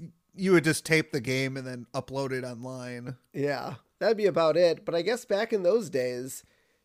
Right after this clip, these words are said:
Speaker 2: what, what would it be? Recording it with your video camera on your T V or V H S-ing it? And th-, I don't even know how you would retransmit it back in those days.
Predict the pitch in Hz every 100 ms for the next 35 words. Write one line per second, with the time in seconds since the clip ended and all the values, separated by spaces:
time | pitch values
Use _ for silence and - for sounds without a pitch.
0 | _ _ 180 208 - 190 214 208 202 233
1 | 139 135 - 170 185 190 170 170 131 147
2 | 147 202 208 202 202 208 202 196 165 147
3 | 139 _ - 185 170 160 202 202 175 139
4 | 127 _ 135 156 190 165 160 170 196 190
5 | 202 190 151 127 - _ _ _ _ _
6 | _ _ - _ _ 175 196 202 180 156
7 | 147 151 190 170 131 135 135 143 131 127
8 | 147 139 98 131 143 165 131 185 151 156
9 | 135 143 143